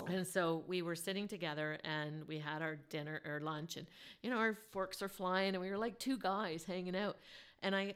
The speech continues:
I got this sense that we were bikers. And so I didn't really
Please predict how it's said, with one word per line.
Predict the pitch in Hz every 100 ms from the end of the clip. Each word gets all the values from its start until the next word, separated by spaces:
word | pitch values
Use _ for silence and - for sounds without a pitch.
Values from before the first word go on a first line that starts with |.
| -
I | 208
got | 269 349 339
this | 240 226
sense | - 208 208 -
that | - 180
we | 185
were | 180 160
bikers. | 143 151 147 147 - - - - _
And | 180 175 170
so | 165 185 170
I |
didn't | 175 226 233
really | 185 190